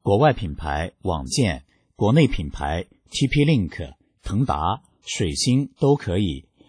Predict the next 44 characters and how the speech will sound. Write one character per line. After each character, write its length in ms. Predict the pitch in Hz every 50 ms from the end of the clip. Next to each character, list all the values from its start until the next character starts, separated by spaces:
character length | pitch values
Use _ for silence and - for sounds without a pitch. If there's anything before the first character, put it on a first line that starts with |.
| _ _ _
在 220 | - - 120 107
论 180 | 113 131 113 95
坛 220 | - 87 87 98
上 260 | - 120 101 87 80
都 180 | - - 147 165
有 140 | 147 92 76
安 160 | - 127 139
全 240 | - - 80 80 87
设 220 | - - 113 95
置 160 | 90 120 101
的 120 | 80 69 69
教 220 | - 110 85 76
程。 380 | 73 - - 71 73 87 95 - _ _ _ _ _ _ _ _ _ _ _ _ _ _ _ _
问 180 | - 131 127 117
了 100 | 107 98
一 100 | 98 95
下 180 | - - 95
同 220 | 90 98 87 78 80
修 340 | - 110 101 101 107 - -
为 200 | 156 165 165 135
什 160 | 110 117 98
么 80 | 101 107
会 160 | - 113 98
使 180 | - - 82
用 180 | 82 90 90 87
华 260 | 82 - 95 92 113
为 180 | 127 101 80 87
路 180 | 113 127 98
由 160 | 87 69 69 -
器， 320 | - - 101 78 - - _ _ _ _ _ _ _ _
同 180 | - - 104 101
修 160 | 98 131 120
说 300 | 110 - 104 92 90 90
是 180 | - - 135 110
网 280 | 95 87 87 71 73
络 160 | 95 110 123 127
到 240 | 165 123 90 76
期， 360 | - - - 120 117 127 135 -
运 200 | - 160 165 139
营 160 | 101 78 69 73
商 280 | - - 123 127 131
推 180 | - - 117 101
荐 240 | 95 120 107 90 78
的， 220 | 78 71 67